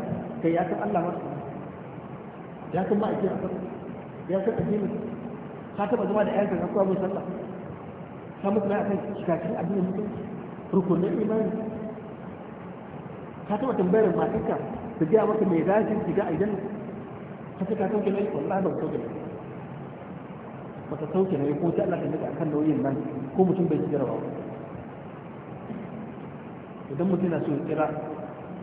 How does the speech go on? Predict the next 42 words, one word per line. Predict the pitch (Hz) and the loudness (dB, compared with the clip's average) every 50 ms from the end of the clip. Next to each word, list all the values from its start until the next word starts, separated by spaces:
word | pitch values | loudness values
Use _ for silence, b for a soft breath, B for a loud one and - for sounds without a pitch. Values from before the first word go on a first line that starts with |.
| - - | -10 -2
ya | - 147 | -2 -2
fitar | 139 - 190 175 | 0 2 2 4
da | 170 165 | 4 2
nau'in | 143 156 - - - - | 2 2 0 0 0 0
sauke | - 190 185 - 175 147 | 2 2 4 4 4 4
nauyin | 160 185 196 - | 4 4 4 2
da | - | 2
Allah | - - 185 170 151 | 0 0 0 0 0
ya | - 180 | 0 -2
ɗora | 165 147 170 - | -2 -2 -2 -4
ko | - - 208 240 | -2 0 0 2
an | - - 196 | 2 2 2
fusa | - - - - - | 2 2 2 0 2
kuma | - 175 165 - | 2 2 0 0
alaikum | - 156 175 165 170 170 135 120 | 2 2 2 4 4 2 0 0
na. | - - - - - - - - - - - - - - - - - - - - - - - - - | -2 -2 -4 -4 -6 -8 -8 -8 -10 -10 -10 -10 -10 -10 -10 -10 -10 -10 -10 -10 -10 -12 -12 -12 -12
To | - - | -6 -2
wallahi | 139 139 147 165 180 170 | -2 0 2 2 2 2
ya | 151 | 2
zauna | 139 151 170 160 | 4 4 4 4
da | 135 - | 2 0
iyalansa, | - - 131 135 151 147 - - - - - - - - - - - | 0 -2 -2 -2 -2 -4 -4 -6 -6 -8 -8 -10 -10 -10 -10 -10 -10
ya | - 156 143 | -6 -2 2
zauna | 156 185 170 151 | 4 4 4 2
da | - | 0
ƴaƴansa, | - 165 180 190 202 - - | -2 -2 0 0 -2 -2 -2
da | 190 196 - | -2 -2 0
sunna | - 196 214 190 | 0 2 2 2
suka | - - 190 175 | 0 0 -2 0
sani | - 196 185 | 2 2 0
kuma | 175 180 180 185 | 2 0 0 0
da | 180 - | 0 0
addinin | 180 180 196 185 | 0 0 2 0
musulunci. | 180 185 - 202 196 - - - - - - - - - - - - - - - - - - - - - - - - | 0 -2 -2 -4 -4 -6 -6 -8 -8 -10 -10 -10 -10 -8 -8 -8 -8 -8 -10 -12 -12 -12 -12 -12 -10 -10 -10 -10 -4
Ya | - 165 | -2 0
biya | 180 226 208 | 4 4 4
sirri | 170 - 208 180 | 6 6 4 4
game | 180 185 196 190 | 4 4 4 4
da | - 196 | 4 2
Allah | 202 208 190 175 | 2 2 2 2
da | 170 | 2
manzon. | - 165 160 - - - | 2 0 0 0 -2 -4